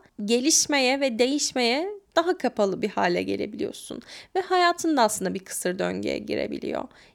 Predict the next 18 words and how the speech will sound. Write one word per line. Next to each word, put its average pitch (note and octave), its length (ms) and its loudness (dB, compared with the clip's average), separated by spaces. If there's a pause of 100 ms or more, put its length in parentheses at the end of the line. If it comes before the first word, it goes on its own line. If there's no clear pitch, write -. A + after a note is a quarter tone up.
(100)
Sadece C4 440 2
ilişkisel C4 600 2
anlamda B3+ 460 0
değil, A#3 280 -2
ben C4+ 280 0
başka A#3 380 2
alanlarda C#4 680 2
da A3 320 4
kısır A3 340 2
döngüler G#3+ 500 6
yaşamamı G#3+ 680 0 (480)
bununla C#4+ 400 4
çok D#4+ 240 0
alakasız C4+ 680 2
bulmuyorum G#3 580 0
açıkçası. - 600 -8 (720)
Öyle G3+ 280 4
söyleyeyim. - 540 -4